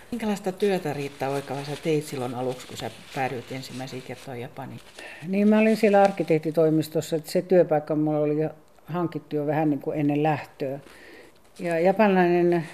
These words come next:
Speaker 2: toimisto oli aivan ihana ja on varmaan vieläkin sillä lailla, että se on vähän niin kuin perhe. Et se johtajakin, niin kuin mun äiti sairastui täällä Suomessa, niin osti mulle lipun ja että mene nyt katsomaan äitiä. Se on hirveän tärkeää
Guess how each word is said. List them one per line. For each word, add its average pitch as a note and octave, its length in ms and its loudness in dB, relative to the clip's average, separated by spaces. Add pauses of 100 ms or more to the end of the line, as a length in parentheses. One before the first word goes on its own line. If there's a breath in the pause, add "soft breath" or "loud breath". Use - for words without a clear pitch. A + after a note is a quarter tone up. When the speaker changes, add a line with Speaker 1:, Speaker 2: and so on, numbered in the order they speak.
(580 loud breath)
Speaker 2:
toimisto F#3 520 6
oli F3 180 4
aivan F#3+ 260 4
ihana E3 280 2
ja D#3+ 80 2
on E3 100 0
varmaan E3+ 360 6
vieläkin D#3 420 4
sillä D#3+ 240 -2
lailla, D3+ 120 4
että D3+ 120 -4
se F#3+ 80 4
on F#3 60 6
vähän F#3+ 140 2
niin F#3 80 -2
kuin F3+ 140 -10
perhe. D#3 480 6 (840 loud breath)
Et D#3 160 -6
se - 140 0
johtajakin, D#3+ 800 6
niin D#3 120 4
kuin D#3+ 80 0
mun F3 100 4
äiti F3+ 260 4
sairastui D3+ 580 2
täällä C#3+ 360 -6
Suomessa, C#3+ 600 -4
niin C#3 300 -8 (200)
osti D#3 240 -8
mulle D3+ 240 0
lipun D3 400 -4
ja B2+ 100 -10
että C3+ 160 -6
mene D3 140 0
nyt C#3+ 240 -4
katsomaan C#3+ 460 -8
äitiä. D3 340 -6
Se E3+ 120 -10
on D3+ 60 -6
hirveän E3 360 0
tärkeää C#3+ 420 -6